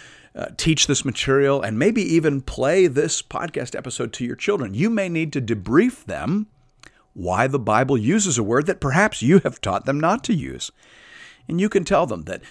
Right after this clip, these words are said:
this is not a word that you should throw out as an insult. This is a category you should be aware of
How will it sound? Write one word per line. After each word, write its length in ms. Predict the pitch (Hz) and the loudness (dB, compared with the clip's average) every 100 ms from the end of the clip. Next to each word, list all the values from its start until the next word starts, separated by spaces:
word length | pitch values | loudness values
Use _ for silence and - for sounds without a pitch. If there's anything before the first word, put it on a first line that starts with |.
| - | -4
this 180 | 156 208 | -2 -2
is 100 | 202 | 2
not 140 | 202 | 4
a 60 | 190 | 4
word 260 | 160 170 | 4 2
that 80 | 139 | -2
you 80 | 107 | -6
should 220 | - 82 | -6 -8
throw 340 | - 107 107 | -8 -2 0
out 200 | 107 110 | 0 -2
as 140 | 107 92 | -4 -10
an 120 | 90 | -12
insult. 580 | 110 165 185 - 67 - - _ - | -6 -4 -4 -6 -8 -12 -20 _ -2
This 220 | 131 - | 0 0
is 100 | 160 | -4
a 60 | 175 | -8
category 680 | - 120 131 147 135 135 | -8 -4 -2 -2 -2 -2
you 200 | 117 95 | -4 -6
should 320 | 107 - 147 127 | -6 -4 -4 -2
be 120 | 131 | -4
aware 520 | 110 101 104 117 123 | -4 -4 0 2 2
of 220 | 110 107 | 0 -2